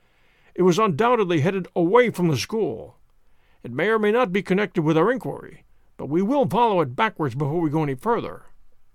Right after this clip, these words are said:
We did so, and at the end of a few hundred yards, lost the tracks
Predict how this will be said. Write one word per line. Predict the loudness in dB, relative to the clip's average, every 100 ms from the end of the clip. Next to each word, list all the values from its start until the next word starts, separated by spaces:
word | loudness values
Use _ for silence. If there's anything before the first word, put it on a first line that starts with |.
| -20 _ _ _ _ _ _ _ _
We | 2 2
did | 2 -2
so, | -4 -8 -10 -18 _ _ -20 -4
and | 0 0
at | -2
the | -2
end | -2 0
of |
a | -4
few | -2 0
hundred | 2 2 2
yards, | 2 0 -2 -8 -16 -20 -20 -8
lost | 0 0 0
the | -6
tracks | -6 -10 -12 -20